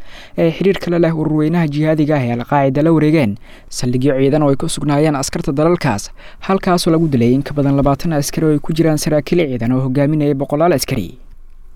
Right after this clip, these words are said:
Geeska kale, dowladda Hindiya ayaa duqeymo khasaare badan dhaliyay ku qaaday dalka Pakistan, iyadoo Islamabad ay ka bixisay jawaabo hor u dhaca.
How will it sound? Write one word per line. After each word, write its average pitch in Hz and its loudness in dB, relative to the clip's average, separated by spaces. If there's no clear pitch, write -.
Geeska 143 2
kale, 139 0
dowladda 139 2
Hindiya 139 2
ayaa 117 0
duqeymo 123 0
khasaare 135 -2
badan 147 2
dhaliyay 135 2
ku - -8
qaaday 143 2
dalka 151 0
Pakistan, 135 0
iyadoo 131 2
Islamabad 143 2
ay 135 2
ka 160 -2
bixisay 127 -2
jawaabo 120 0
hor 139 0
u 139 -2
dhaca. 117 -2